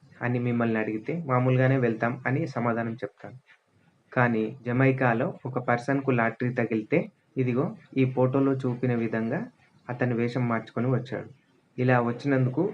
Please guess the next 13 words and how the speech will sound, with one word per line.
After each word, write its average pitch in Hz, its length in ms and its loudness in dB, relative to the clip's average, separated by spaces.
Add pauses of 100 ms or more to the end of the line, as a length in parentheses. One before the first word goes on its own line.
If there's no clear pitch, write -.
అందరూ 131 320 4
ఆశ్చర్యపోయి 117 720 2 (260)
"ఎందుకు 135 300 2
ఇలా 135 240 6
వచ్చావు?" 117 480 0 (140)
అని 123 220 2
అడిగితే 113 460 0 (540)
బంధువులు 135 440 6
గుర్తుపట్టి 131 600 0 (480)
తనను 131 320 4
డబ్బులు 120 340 4
అడుగుతారని 117 720 0 (180)
అందుకే 127 280 0